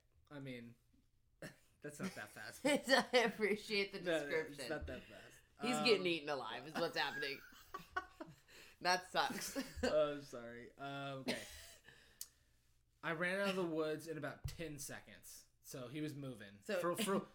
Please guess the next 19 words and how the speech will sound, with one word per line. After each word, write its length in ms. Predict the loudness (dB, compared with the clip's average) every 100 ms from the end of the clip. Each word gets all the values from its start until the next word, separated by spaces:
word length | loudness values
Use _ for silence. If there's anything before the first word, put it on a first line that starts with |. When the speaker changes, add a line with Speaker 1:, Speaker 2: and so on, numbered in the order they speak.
| 0
Speaker 2:
for 160 | 8 8
Speaker 1:
what, 100 | 10
Speaker 2:
him. 200 | 8 6 0
Speaker 1:
yeah, 180 | -2 0 -2
for 160 | 0 2
what 180 | 2
he 160 | 2 0
says 560 | 0 2 4 6 4 4
he 80 |
could 220 | -2 -6 -2
do 240 | 0 0
and 120 | 0
what 120 | 0
he 100 | 0
actually 360 | -2 -2 -4 -4
did, 320 | -2 -2 -2
that's 180 | -4 -6
pretty 180 | -8 -10
impressive. 460 | -10 -12 -10 -10